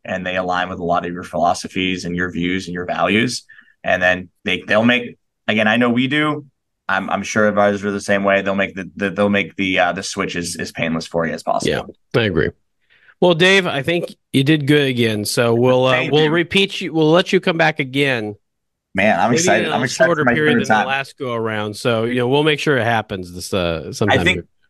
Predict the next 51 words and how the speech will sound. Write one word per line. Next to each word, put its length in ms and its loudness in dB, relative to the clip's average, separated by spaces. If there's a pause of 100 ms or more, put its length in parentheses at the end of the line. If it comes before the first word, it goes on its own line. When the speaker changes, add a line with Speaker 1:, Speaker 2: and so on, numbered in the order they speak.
Speaker 1:
I 100 4
think 160 2
it 40 0
goes 160 2
from 180 2
reoccurring 540 2
guest 280 2
to 80 -2
then 160 0
friend 300 0
of 80 0
the 80 -8
podcast, 640 -2
I 80 -4
think, 260 -4
is 60 -4
Speaker 2:
There 140 4
Speaker 1:
what 60 2
Speaker 2:
you 80 -2
go. 80 -6
Friend 220 0
of 120 0
the 60 -2
Speaker 1:
when 200 2
I'm 60 2
Speaker 2:
podcast, 160 0
Speaker 1:
third. 320 0
Speaker 2:
Dave 180 4
McDougall. 260 -4
<laughs> 160 -2
Speaker 1:
When 120 4
I'm 160 0
third, 320 0
I'll 160 2
be 160 0
Dave 340 0
McDougall, 400 2
friend 240 2
of 60 0
the 60 -4
podcast. 360 2
I'm 180 0
very 240 4
excited. 360 0 (200)
I'm 80 -2
gonna 100 -4
put 100 -6
that 100 2
on 60 2
my 80 -2
LinkedIn. 420 -8